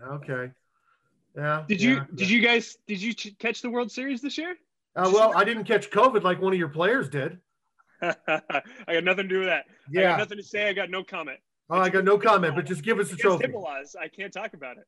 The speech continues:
Speaker 2: Sorry.
Speaker 1: Yeah, yeah, it's, yeah, yeah, yeah. Anyhow, uh, how you been, man? What's going on?
Speaker 2: I'm good. I appreciate the mustache comment. I started growing this out, uh, when my beloved Jacksonville Jaguars named Gardner Minshew the starting quarterback,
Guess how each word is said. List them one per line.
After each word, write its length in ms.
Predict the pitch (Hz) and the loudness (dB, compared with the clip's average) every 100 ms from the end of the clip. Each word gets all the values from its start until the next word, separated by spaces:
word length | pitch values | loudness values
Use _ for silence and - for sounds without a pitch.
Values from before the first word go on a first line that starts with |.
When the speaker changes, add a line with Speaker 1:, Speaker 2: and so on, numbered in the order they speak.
| _ _ | _ _
Speaker 2:
Sorry. 200 | 135 147 | -6 -2
Speaker 1:
Yeah, 160 | 135 | -2
yeah, 160 | 135 139 | -2 -6
it's, 160 | 139 135 | -8 -8
yeah, 240 | 135 120 131 | -8 -6 -8
yeah, 160 | 123 120 | -8 -8
yeah. 140 | 123 117 - | -10 -10 -10
Anyhow, 340 | 139 131 123 120 _ - 143 | -8 -6 -8 -12 _ -20 -6
uh, 240 | 160 170 180 | 0 2 2
how 80 | |
you 140 | 262 320 | 2 2
been, 240 | 415 403 | 2 2
man? 200 | 151 208 | 0 -2
What's 140 | 269 - | -4 -4
going 200 | 277 294 | -4 -2
on? 180 | 262 - _ _ _ _ | -4 -6 _ _ _ _
Speaker 2:
I'm 140 | 165 175 | -16 -4
good. 240 | 202 240 | -2 0
I 60 | 151 | -2
appreciate 440 | - 196 - 185 | -4 -8 -4 -6
the 60 | 156 | -6
mustache 480 | 160 160 175 147 - | -10 -8 -6 -6 -8
comment. 380 | 147 147 180 - | -12 -8 -10 -12
I 60 | 151 | -12
started 280 | - 196 175 | -6 -4 0
growing 260 | 196 202 | 0 0
this 180 | 185 - | -2 0
out, 260 | 190 175 165 - | 2 2 0 -6
uh, 240 | 160 151 | -4 -4
when 220 | 151 156 | -4 -6
my 160 | 156 151 | -4 -6
beloved 400 | 143 165 170 156 | -6 -4 -4 -4
Jacksonville 440 | 170 165 - 160 151 | -4 -4 -6 -14 -8
Jaguars 640 | 151 160 151 147 147 143 | -4 -4 -4 -4 -6 -8
named 220 | 151 143 139 | -8 -8 -6
Gardner 300 | 151 160 143 | -6 -6 -8
Minshew 400 | 147 - 208 208 | -10 -10 -12 -12
the 60 | |
starting 320 | 202 226 214 214 | -10 -6 -6 -4
quarterback, 480 | 226 220 226 240 | -6 -4 -4 -6